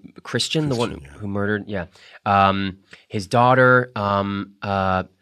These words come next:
Speaker 1: his assistant. Uh, who f-, there's another s-,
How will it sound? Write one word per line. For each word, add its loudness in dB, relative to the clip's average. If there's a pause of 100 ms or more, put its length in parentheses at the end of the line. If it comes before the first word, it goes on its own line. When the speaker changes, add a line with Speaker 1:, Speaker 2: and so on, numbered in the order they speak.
(220)
Speaker 1:
his -6
assistant. -2 (580)
Uh, -2
who -18
f-, -18
there's -14
another -8
s-, -10